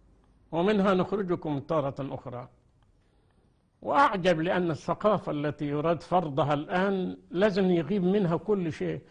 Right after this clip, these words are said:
دين، لا دين، مش عايزين دين. وطلعوا ناس والله العظيم أنا بدعي ربي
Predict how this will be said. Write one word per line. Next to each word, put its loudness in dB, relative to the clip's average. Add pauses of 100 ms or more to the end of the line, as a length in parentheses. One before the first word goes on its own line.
(140)
دين، 0
لا 8
دين، 4
مش 2
عايزين 2
دين. -14 (640)
وطلعوا 4
ناس 0
والله 2
العظيم -2 (100)
أنا 2
بدعي 0
ربي -4